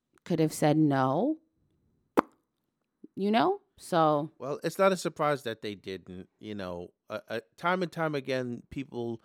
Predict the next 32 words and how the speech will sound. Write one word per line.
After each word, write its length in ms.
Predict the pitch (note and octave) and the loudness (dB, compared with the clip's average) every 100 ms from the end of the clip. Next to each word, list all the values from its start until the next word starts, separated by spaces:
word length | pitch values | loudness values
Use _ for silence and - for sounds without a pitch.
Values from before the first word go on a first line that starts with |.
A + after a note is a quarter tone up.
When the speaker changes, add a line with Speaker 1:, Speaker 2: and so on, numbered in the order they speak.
| _ _ - | _ _ -4
Speaker 2:
or 160 | A2+ - | -4 0
organizations 880 | B2+ B2+ A2 A2+ A2+ G#2+ G#2+ G2 F#2 | -2 -2 -6 -4 -4 -6 -10 -12 -10
or 280 | F2 F2 F2 - | -10 -10 -14 -6
institutions 800 | D3+ - B2 - C3+ - A2+ - | -6 -6 -14 -6 -6 -6 -12 -6
tend 240 | A#2 G#2+ | -4 -4
to 80 | G2+ | -8
show 240 | - G#2 G2 | -4 -2 -2
us 100 | - | -4
who 100 | F#2+ | -8
they 120 | E2+ | -8
really 300 | E2 D#2+ D#2+ | -8 -10 -10
are. 200 | D#2 D#2 _ _ - | -12 -14 _ _ -4
Um, 300 | B2+ C3 A#2 _ _ _ _ _ - | 2 2 0 _ _ _ _ _ -2
uh, 200 | A2+ G2+ - - | 0 0 -4 -4
I, 160 | B2+ | -2
I 140 | - D3+ | 4 8
don't 140 | G3+ | 10
know 80 | G3 | 8
if 120 | F3+ | 6
we 160 | F#3 D#3 | 4 -2
said 240 | - D#3+ D3 | 2 2 2
this 180 | C#3+ | -2
last 300 | A#2+ A#2 A#2+ | 2 2 2
episode, 360 | C3 B2+ C3 B2+ | -2 -4 0 2
but 100 | A2+ | 2
we're 120 | A#2+ | 0
trying 260 | C3 C3+ A#2 | -2 -2 -2
to 80 | G#2 | -4
keep 260 | C3 A2+ | -8 -6
our 280 | G2+ G2+ F#2+ _ _ _ - | -4 -4 -6 _ _ _ -8
episodes 480 | A2+ A2 G#2 F#2+ - | -6 -6 -6 -6 -4
shorter. 540 | - A2 A#2+ E3 G3+ | 0 2 4 2 0